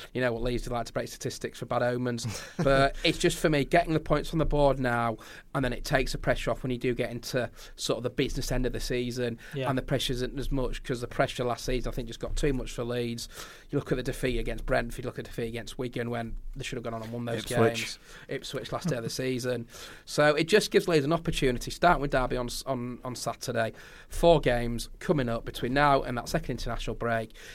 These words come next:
Speaker 1: If you're getting eight, nine points, you're in a decent position going into the Birmingham City game, and as Leeds celebrate the centenary on October the nineteenth.
Speaker 3: Yeah,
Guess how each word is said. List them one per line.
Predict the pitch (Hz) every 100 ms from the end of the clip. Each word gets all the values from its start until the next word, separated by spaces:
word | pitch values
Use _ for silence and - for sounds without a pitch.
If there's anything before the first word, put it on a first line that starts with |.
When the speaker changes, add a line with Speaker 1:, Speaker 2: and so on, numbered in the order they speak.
| -
Speaker 1:
If | 180 165
you're | 131
getting | 131 127
eight, | 156 139
nine | 135 123
points, | 117 123 120 117 - - - -
you're | -
in | 127
a |
decent | 117 127 127
position | 120 120 - 120
going | 120 117
into | 117 113 - 120 117
the | 117
Birmingham | 123 117 113
City | 123 -
game, | 113 117 117
and | 117 120
as | 123
Leeds | 120 107
celebrate | 113 117
the |
centenary | 113 117 120 113
on |
October | 113 - 120 110
the |
nineteenth. | 110 110 - 113 - - - _
Speaker 3:
Yeah, | 156 139